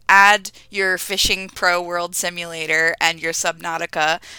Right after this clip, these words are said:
to, uh, The Outer Worlds. So The Outer Worlds is an excellent R P G. It sort of has a retro, um, fifties Flash Gordon-y style.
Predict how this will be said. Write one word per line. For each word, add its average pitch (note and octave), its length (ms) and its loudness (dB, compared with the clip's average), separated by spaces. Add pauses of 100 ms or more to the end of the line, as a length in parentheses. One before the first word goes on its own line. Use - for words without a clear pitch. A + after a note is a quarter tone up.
(160)
to, E3+ 500 -2
uh, E3+ 360 -2
The F3 240 -8
Outer D#3+ 360 2
Worlds. D3+ 560 -4
So F3+ 240 -2
The E3+ 80 0
Outer F3 260 2
Worlds E3+ 360 -8
is E3+ 40 -12
an E3 140 -14
excellent D#3+ 640 -4
R D#3+ 160 -4
P D#3+ 240 -14
G. D#3 420 -8
It D#3 140 -6
sort E3 260 -4
of - 80 -14
has E3 180 -8
a E3+ 60 -12
retro, E3 760 -6
um, D#3 360 -6 (460)
fifties F#3+ 720 -2
Flash E3 340 0
Gordon-y E3 540 -10
style. F#3+ 720 -6